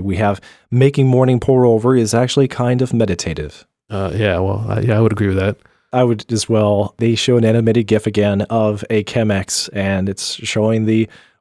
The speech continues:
Speaker 1: water steam, uh, in the coffee brew on top, and it's, uh, it's going to town. And yeah, I kind of agree. First thing I do when I wake up in the morning,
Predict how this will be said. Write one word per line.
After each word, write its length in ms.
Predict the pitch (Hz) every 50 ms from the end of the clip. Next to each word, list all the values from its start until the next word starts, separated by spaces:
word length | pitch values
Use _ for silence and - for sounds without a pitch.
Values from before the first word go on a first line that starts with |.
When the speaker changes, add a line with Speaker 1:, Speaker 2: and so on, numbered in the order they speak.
| _ -
Speaker 1:
water 360 | 104 107 110 107 110 107 104
steam, 560 | - - - - 120 107 107 107 107 107 101
uh, 280 | 104 98 87 101 101 98
in 180 | - 117 107 107
the 60 | 101 98
coffee 340 | - - 107 101 - 113
brew 360 | 107 98 104 98 101 101 101 101
on 100 | 98 101
top, 380 | - - - 104 104 107 - -
and 180 | 92 90 92 95
it's, 200 | 98 - - -
uh, 120 | 107 104
it's 140 | 107 104 -
going 200 | - - 117 120
to 60 | 123
town. 280 | 123 - 147 156 156 147
And 180 | 120 117 113 131
yeah, 140 | 160 185
I 80 | 170 170
kind 200 | 151 - 170 170
of 120 | 175 156
agree. 420 | 143 131 131 131 143 143 110 87 - - - - _ _ _
First 180 | - 135 127 -
thing 160 | - 143 139
I 60 | 135
do 180 | 120 127 131 131
when 140 | 127 131 131
I 40 |
wake 200 | 123 120 123 120 -
up 80 | 127 -
in 80 | 123
the 60 | 127 127
morning, 460 | 123 123 123 127 127 131 127 127